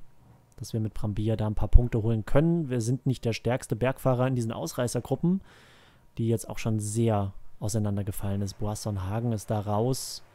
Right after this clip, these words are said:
Und da kommt auch das Hauptfeld, angeführt von Sunweb, von dem wir noch nicht so viel gesehen haben. Nicholas Roach macht die Nachführarbeit. Weiß nicht, ob Michael Matthews sich heute fit fühlt, aber hundertdreiundsechzig Fahrer sind hier noch dabei. Wenn wir mal an das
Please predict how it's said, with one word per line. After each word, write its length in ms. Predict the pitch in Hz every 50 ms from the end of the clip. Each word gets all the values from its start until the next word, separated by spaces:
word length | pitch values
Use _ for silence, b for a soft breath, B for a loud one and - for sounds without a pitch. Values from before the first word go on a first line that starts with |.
| B B B B B B B B B B -
Und 140 | - 110 95
da 80 | 104 98
kommt 220 | - - 110 110
auch 80 | 120 -
das 180 | - 107 -
Hauptfeld, 440 | - - - - - 156 160 156 -
angeführt 440 | - 123 131 131 127 - - 127 -
von 180 | - 113 113 107
Sunweb, 440 | - - 156 180 170 151 165 180 - - - - - -
von 180 | - 123 117
dem 120 | 110 131 135
wir 60 | 135
noch 120 | 131 123
nicht 240 | 123 127 127 - -
so 280 | 123 120 117 143 175 185
viel 220 | - - 131 123
gesehen 380 | 117 123 107 113 113 113 107 104
haben. 380 | 107 110 110 135 160 180 190 - - - - -
Nicholas 420 | - 120 123 120 - 123 120 110 113
Roach 320 | 107 113 147 170 - -
macht 200 | 156 147 - -
die 60 | 139
Nachführarbeit. 840 | 127 123 135 - - - 143 123 131 123 135 131 131 123 - - - b b b b b b b b b b b b b b b b _ _ - -
Weiß 160 | 110 104 -
nicht, 100 | 123 110
ob 80 | - 101
Michael 360 | 104 107 107 113 - 117 113
Matthews 440 | 110 120 131 - - 135 123 - -
sich 180 | 123 - -
heute 200 | 120 120 113 131
fit 200 | - - 165 -
fühlt, 220 | - - 160 139 131
aber 140 | 120 120
hundertdreiundsechzig 840 | 117 165 165 143 113 117 110 120 143 160 147 147 135 - - 131 -
Fahrer 300 | - 131 139 139 139 131
sind 160 | 123 120 113
hier 160 | - 135 131
noch 100 | 131 123
dabei. 420 | - 120 113 101 113 123 147 160 151
Wenn 120 | 143 131
wir 80 | 127 120
mal 360 | 120 117 117 117 117 - - _ _ _ _ _ _ _ _ _ _ _ _ _ _ _ _ _ _ _ _ _ -
an 160 | 131 123 117
das 160 | 113 110 -